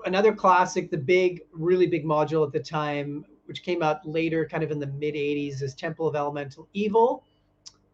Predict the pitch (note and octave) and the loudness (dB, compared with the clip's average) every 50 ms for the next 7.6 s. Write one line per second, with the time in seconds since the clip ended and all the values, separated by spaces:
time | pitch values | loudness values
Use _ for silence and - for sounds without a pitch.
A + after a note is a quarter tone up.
0 | _ - D3+ D3 C#3+ C3 C3 D#3+ E3 E3 D#3 D3 E3+ D#3+ C#3+ D#3 C#3 C#3 C3+ C#3+ | _ 0 0 2 2 0 0 0 2 2 2 0 -2 -2 -2 -2 -2 -2 -4 -4
1 | C#3+ C3+ D#3 D#3+ G3+ A#3 A3+ _ _ _ _ _ _ _ _ _ _ _ _ _ | -4 -2 -2 -2 -2 -4 -6 _ _ _ _ _ _ _ _ _ _ _ _ _
2 | _ _ _ _ _ _ _ _ _ - - _ _ _ _ _ _ _ - F#3+ | _ _ _ _ _ _ _ _ _ -20 -20 _ _ _ _ _ _ _ -2 2
3 | F#3 F#3 F3 D3+ - - _ _ _ _ _ _ _ _ _ _ - E3+ D#3 - | 4 4 2 2 -2 -10 _ _ _ _ _ _ _ _ _ _ -6 -6 -6 -6
4 | - - _ - D3+ C#3 A#2+ A2+ C3 D#3 D3+ - G3 F#3+ F3+ F3 D#3 D#3+ F3 F3 | -8 -18 _ -4 -2 -2 -2 -2 -2 -2 -2 0 2 2 2 2 2 0 -2 0
5 | F#3 G3 F#3 F#3 E3+ E3+ - E3 D#3+ D#3 D#3 C3+ C3 E3 D#3 C3+ - C3+ - F3+ | 0 0 2 0 0 0 0 0 0 0 0 0 -2 -4 -6 -6 -8 -6 0 2
6 | D#3 D3+ D#3 D#3+ D#3 C#3+ C#3 C3 C3 C3 - _ _ _ _ _ _ _ _ _ | 2 4 2 2 -2 -2 -2 -2 -2 -4 -8 _ _ _ _ _ _ _ _ _
7 | _ _ _ _ _ - C#3+ C#3+ C#3+ C#3+ D3+ - | _ _ _ _ _ -6 -4 -4 -4 -4 -6 -10